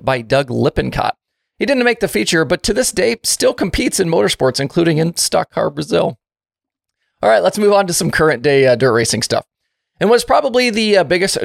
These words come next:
dirt late model driver change we've had so far in twenty twenty-three, it was announced yesterday that Mike Marlar is departing the Ronnie Delk-owned team after a ten-year run together.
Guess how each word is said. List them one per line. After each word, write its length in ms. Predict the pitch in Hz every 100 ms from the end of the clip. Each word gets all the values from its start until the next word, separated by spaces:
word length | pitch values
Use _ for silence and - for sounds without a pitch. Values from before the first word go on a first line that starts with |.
| 131
dirt 180 | 170
late 140 | 156 165
model 160 | 160
driver 300 | 139 147 147
change 260 | 156 151 135
we've 120 | 131
had 200 | 135 135
so 140 | 139 127
far 200 | 127 123
in 140 | 120
twenty 260 | - 123 113
twenty-three, 460 | - 110 - 147
it 40 | 139
was 120 | 123
announced 300 | 131 131 -
yesterday 340 | 143 139 135
that 140 | 110 120
Mike 240 | 151 202
Marlar 440 | 143 143 147 120
is 140 | 98 107
departing 380 | - 123 120 113
the 100 | 110
Ronnie 340 | 117 135 127
Delk-owned 560 | 117 120 120 123 120 107
team 300 | - 123 120
after 320 | 117 - -
a 120 | 117
ten-year 640 | - - 175 214 - 123 151
run 300 | 120 120 139
together. 420 | 120 107 85 -